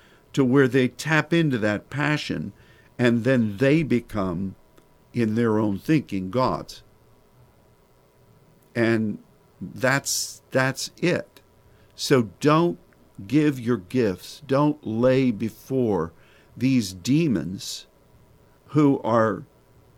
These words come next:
who are absconding with that part of your heart and your love that's reserved to really Elohim. They call themselves Elohim. Maybe they were even created to facilitate and to partner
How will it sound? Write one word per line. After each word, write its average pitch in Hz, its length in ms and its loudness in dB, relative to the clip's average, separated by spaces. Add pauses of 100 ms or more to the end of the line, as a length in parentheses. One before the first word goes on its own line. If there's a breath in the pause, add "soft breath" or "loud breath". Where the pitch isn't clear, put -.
(340)
who 139 340 4
are 113 140 4
absconding 113 1040 0 (640)
with 135 300 2
that 147 320 -2
part 151 280 4
of 107 180 2
your 98 200 -2
heart 127 500 -2
and 107 160 -2
your 101 160 -2
love 104 540 0 (400 soft breath)
that's 123 320 -2
reserved 120 720 2
to 120 180 -2
really 123 400 2
Elohim. 113 560 0 (400 soft breath)
They 131 180 2
call 147 340 0
themselves 113 520 0
Elohim. 92 440 -2
Maybe 135 260 -2
they 151 160 4
were 143 180 2
even 131 460 -2 (520 soft breath)
created 135 720 2
to 123 100 -6
facilitate 143 1080 -2
and 117 200 -2
to 113 80 -2
partner 113 640 -2